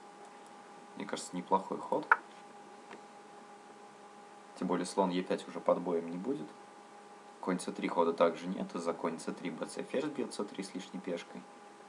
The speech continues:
Есть какие-то укрепляющие ходы Ф пять, чтобы сохранить коня в центре доски.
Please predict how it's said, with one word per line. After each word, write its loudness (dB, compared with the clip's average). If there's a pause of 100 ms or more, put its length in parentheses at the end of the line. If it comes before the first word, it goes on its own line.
(1800)
Есть 2
какие-то -2
укрепляющие 2
ходы 4
Ф 4
пять, 2
чтобы -6 (920)
сохранить 2
коня 2
в -6
центре -2
доски. 0